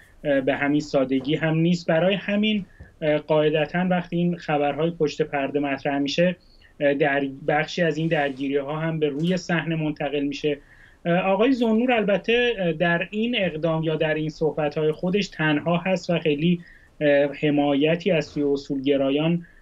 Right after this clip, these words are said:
اه، از اقدامات او انجام نشده. به هر حال خود آقای ذوالنور هم می‌دونه که مجلس در شرایط فعلی حتی نمی‌تونه یک وزیر را استیضاح بکنه و برخی از نمایندگان گفتن که طرح سوال از رئیس جمهور هم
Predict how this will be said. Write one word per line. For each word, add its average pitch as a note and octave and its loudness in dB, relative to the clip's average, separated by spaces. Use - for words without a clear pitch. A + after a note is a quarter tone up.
اه، D3 -2
از C#3 -2
اقدامات C3+ 2
او D3+ 2
انجام D3+ 2
نشده. E3+ 0
به D#3+ 0
هر D3 0
حال D#3+ -2
خود F3+ -2
آقای C#3+ 2
ذوالنور D3 0
هم E3+ 0
می‌دونه E3+ 0
که E3+ 0
مجلس C#3+ 0
در C#3 -2
شرایط C3+ -2
فعلی C#3+ 0
حتی E3 -2
نمی‌تونه E3 -2
یک D#3+ -4
وزیر C#3+ 0
را E3 4
استیضاح C#3+ 0
بکنه C#3 0
و C#3+ 2
برخی C#3 0
از D3 0
نمایندگان C#3 2
گفتن D3 0
که D3+ 2
طرح D3 2
سوال D3 0
از D3 2
رئیس B2+ -4
جمهور C#3 -4
هم D#3 0